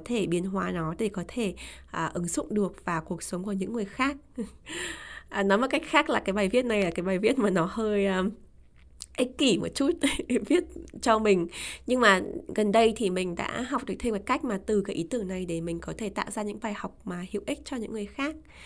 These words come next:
Thì mình hy vọng rằng là các bạn thích cái tập podcast này, các bạn thấy được hình ảnh của Chi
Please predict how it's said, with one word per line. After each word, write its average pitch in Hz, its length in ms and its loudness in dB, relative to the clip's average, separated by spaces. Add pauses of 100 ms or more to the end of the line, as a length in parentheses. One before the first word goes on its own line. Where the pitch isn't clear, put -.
(200)
Thì - 100 -6
mình 196 100 -2
hy 226 140 -4
vọng 214 240 -4
rằng 196 160 -6
là 180 200 -4 (320)
các 240 100 -2
bạn 240 160 0 (100)
thích 311 160 -4 (100)
cái 202 80 -2
tập 208 180 -4
podcast 247 520 -6
này, 202 260 -2
các - 100 -8
bạn 214 220 -6
thấy 190 200 -4
được 220 180 -6
hình 196 160 -4
ảnh 185 140 -6
của 175 120 -6
Chi 214 420 -2